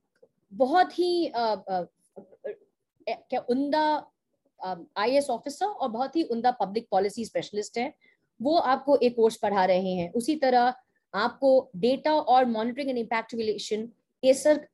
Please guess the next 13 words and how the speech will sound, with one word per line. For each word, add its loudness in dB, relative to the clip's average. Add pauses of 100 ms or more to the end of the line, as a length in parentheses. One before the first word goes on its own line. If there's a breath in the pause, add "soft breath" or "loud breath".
एस -2
करके 2
एक 2
ग्रुप 2
है, 0
काफी -2 (280)
प्रतिष्ठित 2
and 4
India's 4 (140)
best 0 (360)
in 4
data 0
sciences, -2